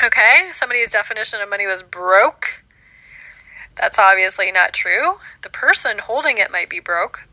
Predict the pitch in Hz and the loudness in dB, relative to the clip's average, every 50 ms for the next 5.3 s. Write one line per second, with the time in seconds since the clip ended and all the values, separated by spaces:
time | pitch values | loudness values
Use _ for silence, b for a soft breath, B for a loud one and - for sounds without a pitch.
0 | _ _ - - 175 170 - - - - _ - - - - 196 269 320 320 - | _ _ -4 -2 -2 -2 -2 -4 -6 -8 _ -18 -10 -4 2 4 6 6 4 2
1 | - - - - - - - - - 190 - 190 196 190 185 170 - - - 214 | -2 -10 -12 -12 -12 -12 -14 -14 -12 -12 -10 -10 -10 -10 -10 -12 -14 -14 -12 -12
2 | 240 254 - - - - - - - - - - - - - - - - - _ | -12 -12 -14 -16 -18 -18 -20 -16 -14 -14 -14 -14 -14 -16 -18 -18 -18 -20 -20 _
3 | _ _ _ - - - - 254 262 254 254 269 262 - 247 208 196 180 - - | _ _ _ -20 -4 0 2 4 4 4 2 0 0 0 0 0 0 0 0 2
4 | 277 269 - - 302 294 294 302 285 294 285 285 277 277 269 262 247 240 - 214 | 2 2 2 4 6 6 6 6 6 6 6 4 4 4 4 2 2 0 -2 -8
5 | 190 175 170 175 - | -6 -6 -6 -8 -10